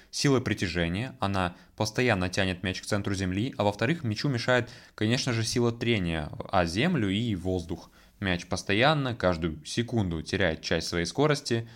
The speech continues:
когда совершает трение, и поэтому рано или поздно останавливается. Второй закон Ньютона оказался очень полезным инструментом для расчёта. Он гласит, что сила равна массе,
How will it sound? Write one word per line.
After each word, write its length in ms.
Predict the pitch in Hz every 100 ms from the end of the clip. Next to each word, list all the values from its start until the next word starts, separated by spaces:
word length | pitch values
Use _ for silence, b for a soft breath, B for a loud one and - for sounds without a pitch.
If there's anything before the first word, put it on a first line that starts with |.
| B
когда 220 | - 92
совершает 460 | 90 92 - 104 104
трение, 400 | 104 87 80 80
и 260 | 98 95 B B -
поэтому 500 | 92 165 170 120 101
рано 220 | 95 92
или 120 | 85
поздно 360 | 85 120 120 98
останавливается. 920 | 90 101 90 78 78 78 - - - - _ -
Второй 240 | 107 110
закон 280 | 98 101 110
Ньютона 320 | 156 156 107
оказался 420 | 92 92 98 95
очень 360 | - 120 123 107
полезным 400 | 98 104 123 110
инструментом 560 | 110 104 101 101 110 95
для 160 | 95
расчёта. 560 | 101 113 107 90 - - b b b b b
Он 300 | - 104 110
гласит, 380 | 107 107 107 87
что 320 | - - 82
сила 500 | 80 - 156 165 107
равна 400 | 90 90 104 95
массе, 640 | 85 98 160 170 147 151